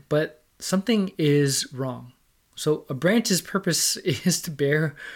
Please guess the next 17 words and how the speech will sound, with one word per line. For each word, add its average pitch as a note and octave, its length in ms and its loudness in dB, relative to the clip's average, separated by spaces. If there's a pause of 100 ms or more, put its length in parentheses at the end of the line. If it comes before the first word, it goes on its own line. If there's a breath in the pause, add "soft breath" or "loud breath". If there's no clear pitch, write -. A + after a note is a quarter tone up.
fruit. - 580 -2 (360 soft breath)
And, D3+ 500 2 (260)
uh, C#3+ 300 -12 (200)
an C#3+ 120 -6
apple C3+ 240 -6
tree G3 380 0
will C#3 180 -6
have C3 500 -4 (120)
apples. D3 560 -2 (720 loud breath)
Uh, C3+ 60 -6 (100)
an D3+ 200 0
orange C#3+ 340 2
tree D#3+ 140 2
will D#3 180 2
bear C#3 460 0
oranges. D#3+ 720 -2 (640 loud breath)
But F3 320 2